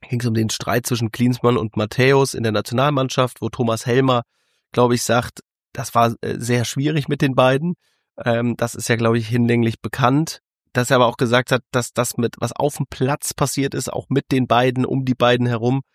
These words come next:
nichts damit zu tun hatte oder auch was Lothar Matthäus für einen Lebensstil, äh, gepflegt hat, hatte und hat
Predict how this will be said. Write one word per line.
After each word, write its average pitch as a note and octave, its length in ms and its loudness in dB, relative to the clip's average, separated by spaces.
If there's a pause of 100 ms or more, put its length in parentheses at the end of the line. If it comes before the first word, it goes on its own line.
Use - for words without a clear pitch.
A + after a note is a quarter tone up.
(200)
nichts - 320 -4
damit B2+ 240 2
zu A#2+ 100 -2
tun C3+ 240 0
hatte B2 140 4
oder A2+ 160 2
auch G#2+ 100 -4
was A2 260 -2
Lothar A#2 220 0
Matthäus A2+ 400 0
für - 120 -2
einen A#2 100 0
Lebensstil, A#2+ 640 2
äh, - 300 -2
gepflegt - 580 -2
hat, - 460 -2
hatte - 400 2
und - 220 -2
hat - 280 -4